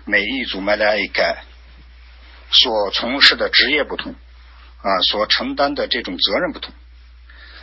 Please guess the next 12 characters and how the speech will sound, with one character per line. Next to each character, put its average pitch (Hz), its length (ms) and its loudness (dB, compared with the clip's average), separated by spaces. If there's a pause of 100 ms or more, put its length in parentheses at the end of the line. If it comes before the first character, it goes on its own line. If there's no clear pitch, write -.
(120)
فمنهم 143 720 0
حملة 160 500 4
العرش， - 720 0 (800)
他 165 180 6
们 120 540 -4
当 131 280 0
中 117 240 -6
啊， 101 220 2
就 104 160 -6
是 - 60 -8
这 - 100 -4
些 98 400 -2